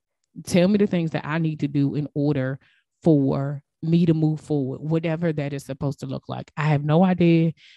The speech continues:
I don't know what that is supposed to be. And I just need you to give me some guidance," right?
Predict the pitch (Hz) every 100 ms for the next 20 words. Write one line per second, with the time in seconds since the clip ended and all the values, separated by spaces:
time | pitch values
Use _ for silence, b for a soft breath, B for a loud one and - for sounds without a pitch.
0 | b 135 156 180 185 170 165 160 156 151
1 | - 170 170 160 - 151 143 143 143 _
2 | _ _ _ _ _ _ _ _ _ -
3 | 160 151 156 151 160 160 151 160 160 156
4 | 180 156 156 151 151 139 143 131 135 -
5 | - - 220 156 156 165